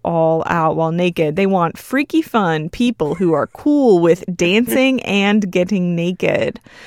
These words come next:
Costumes and skills a plus, like hula hoopers, crunk dancers, <laughs> various random talents like jugglers, trick rope twirlers, stuff that weird talent show specialty nature a plus."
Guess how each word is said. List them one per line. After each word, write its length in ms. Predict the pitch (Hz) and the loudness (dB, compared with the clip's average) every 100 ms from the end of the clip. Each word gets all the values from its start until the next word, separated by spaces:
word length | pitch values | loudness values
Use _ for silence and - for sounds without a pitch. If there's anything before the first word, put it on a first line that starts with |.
| - - | -20 -18
Costumes 540 | - 226 226 - 240 226 | -2 2 2 2 2 2
and 140 | 196 | -2
skills 380 | - 220 208 208 | -2 0 0 0
a 60 | - | -6
plus, 600 | - 214 233 233 202 - | -8 -4 0 0 -4 -6
like 440 | 180 202 247 - - _ | -2 0 0 -2 -12 _
hula 320 | _ 359 381 214 | _ 2 2 2
hoopers, 500 | 190 - 143 - - _ _ _ - | -2 0 -2 -2 -10 _ _ _ -20
crunk 480 | - 262 277 277 - | -4 0 0 -2 -6
dancers, 760 | 202 190 180 - 170 - - 160 147 165 - | -4 -2 -4 -4 -4 -4 -8 -6 -4 -4 -8
<laughs> 300 | 233 403 208 | -20 -6 2
various 440 | 240 285 294 - | 6 6 4 4
random 380 | 240 247 247 240 | 4 4 4 2
talents 460 | - 208 208 214 | 4 4 4 2
like 160 | 220 190 | 0 0
jugglers, 640 | 185 190 185 180 180 - - _ | -2 2 2 2 0 -4 -14 _
trick 200 | - 240 190 | -2 -2 -2
rope 400 | 170 180 190 - | 0 2 2 -4
twirlers, 520 | - 170 170 170 180 | -4 0 2 0 -2
stuff 360 | - 220 233 - | -2 -2 -2 -2
that 220 | 190 - | -4 -4
weird 460 | 175 196 240 247 | -6 -2 0 -2
talent 480 | - - 185 196 - | -4 -4 -2 -4 -6
show 320 | - 180 175 | -8 -4 -4
specialty 720 | 180 - 175 - 170 - 175 165 | -4 -8 -10 -8 -8 -8 -8 -8
nature 480 | 160 151 147 - - | -8 -10 -10 -10 -10
a 80 | |
plus." 580 | - - - - - - | -10 -14 -12 -12 -12 -16